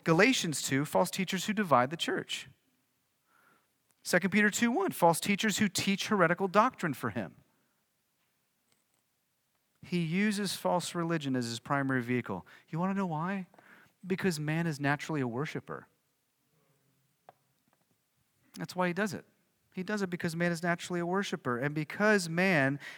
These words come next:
has a conscience, because man has a sense of guilt over his actions, Satan invents religions that attempt to diminish that guilt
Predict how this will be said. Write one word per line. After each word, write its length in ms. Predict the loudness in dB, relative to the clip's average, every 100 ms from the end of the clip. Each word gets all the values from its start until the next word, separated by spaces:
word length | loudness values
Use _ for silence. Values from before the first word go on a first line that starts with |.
| -4
has 220 | 0 2
a 100 | 0
conscience, 1040 | -2 -4 0 0 -2 -6 -8 -10 -12 -14 -16 -20 -12
because 260 | -4 -2 0
man 200 | 0 2
has 120 | 0
a 60 | -2
sense 560 | -2 -2 -2 -2 -2
of 180 | -4 -4
guilt 320 | -2 0 -2 -4
over 280 | -4 -2 -2
his 220 | -2 -4 -4
actions, 880 | -4 -4 -6 -6 -8 -10 -12 -16 -20 _ _ _ _ _ _ _ -10
Satan 380 | -2 -2 0
invents 540 | -2 0 0 0 -4 -4
religions 640 | 0 0 -2 -4 -6 -6
that 100 | -6
attempt 380 | -6 -4 -4 -4
to 80 | -8
diminish 560 | -4 -2 -2 -2 -4
that 240 | -4 -4 0
guilt 360 | 2 2 0